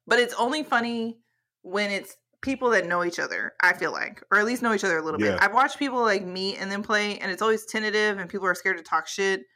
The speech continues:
Speaker 1: and whatever. But that's where it gets funny, is when people are, so if you don't know what Among Us is, you've at least seen the little creatures. They're little two-legged astronaut-looking,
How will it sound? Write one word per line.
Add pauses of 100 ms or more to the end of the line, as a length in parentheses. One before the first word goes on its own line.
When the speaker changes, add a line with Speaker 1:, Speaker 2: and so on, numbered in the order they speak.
(260)
Speaker 1:
and
whatever. (240)
But
that's
where
it
gets
funny,
is
when
people
are, (180)
so
if
you
don't
know
what
Among
Us
is,
you've
at
least
seen
the
little
creatures.
They're
little
two-legged
astronaut-looking,